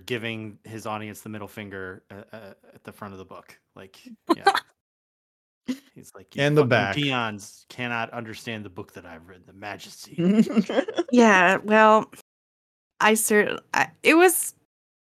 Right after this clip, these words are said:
Speaker 2: it was all right for the most part. You know, it kind of followed, it followed the recipe, like I've been saying.
Speaker 3: Mm-hmm.
Speaker 1: Yeah.
Speaker 2: But then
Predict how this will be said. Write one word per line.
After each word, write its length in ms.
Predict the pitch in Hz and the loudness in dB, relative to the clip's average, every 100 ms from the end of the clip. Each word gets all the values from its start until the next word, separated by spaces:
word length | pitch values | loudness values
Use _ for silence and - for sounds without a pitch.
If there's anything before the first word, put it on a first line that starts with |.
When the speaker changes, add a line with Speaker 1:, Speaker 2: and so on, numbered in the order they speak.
| _ _ - | _ _ 4
Speaker 2:
it 100 | 247 | 6
was 120 | 262 | 8
all 160 | 269 | 8
right 460 | 226 190 202 220 - _ _ _ _ _ _ _ | 8 6 6 6 2 _ _ _ _ _ _ _
for 200 | _ 220 220 | _ -2 0
the 60 | |
most 340 | 208 190 - - | 2 2 0 -6
part. 420 | - 220 220 233 - | 0 2 2 0 -4
You 80 | 202 | -6
know, 100 | 185 | -4
it 80 | 190 | -4
kind 200 | - 190 | -4 -4
of 80 | 190 | -2
followed, 500 | 190 190 190 185 170 _ _ _ _ | 4 4 4 0 -6 _ _ _ _
it 100 | 202 | -2
followed 360 | - 226 254 262 | 4 8 8 8
the 80 | 285 | 6
recipe, 540 | 269 240 196 185 180 | 6 2 0 2 2
like 220 | 170 175 | 2 2
I've 160 | 185 190 | -2 -2
been 160 | 202 214 | -2 2
saying. 400 | 185 156 170 175 _ _ _ _ - | 2 2 0 -8 _ _ _ _ -6
Speaker 3:
Mm-hmm. 400 | 156 147 151 147 | -4 -2 -2 -2
Speaker 1:
Yeah. 160 | 92 87 - | -6 -10 0
Speaker 2:
But 260 | 220 254 | 4 4
then 500 | 254 226 220 214 202 | 6 4 4 0 -4